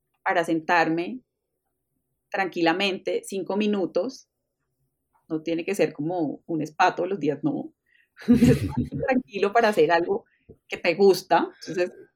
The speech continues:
Speaker 1: yo, por ejemplo, y esto va variando en el tiempo, ¿no? Ese, esos temas de, de cómo te cuidas a ti mismo,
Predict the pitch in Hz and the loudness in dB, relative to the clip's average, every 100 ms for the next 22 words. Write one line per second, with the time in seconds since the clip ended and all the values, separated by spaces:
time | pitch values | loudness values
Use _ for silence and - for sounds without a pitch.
0 | _ - 196 226 269 277 233 247 240 202 | _ -6 2 4 6 6 6 4 4 4
1 | 220 233 226 233 254 233 240 220 - 202 | 6 8 8 6 4 2 0 -2 -4 -2
2 | 160 156 160 208 180 - 180 175 - 202 | -2 -2 -4 -4 -8 -8 -8 -8 -4 -4
3 | 196 202 - 175 - 160 156 - - 233 | -2 -2 -4 -6 -2 -2 -4 -6 0 4
4 | 208 196 220 - 175 165 160 277 | 4 2 -2 -6 -6 -6 -6 -8